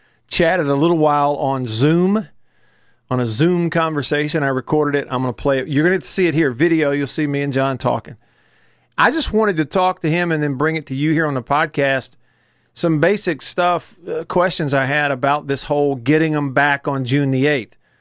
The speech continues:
What's the testing like? Voluntary workouts, they can come back and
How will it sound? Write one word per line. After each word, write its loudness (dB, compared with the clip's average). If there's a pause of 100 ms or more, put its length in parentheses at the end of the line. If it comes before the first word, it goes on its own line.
(600)
What's 0
the -2
testing -2
like? -6 (920)
Voluntary 0
workouts, 0
they 0
can -4
come -2
back 0
and -8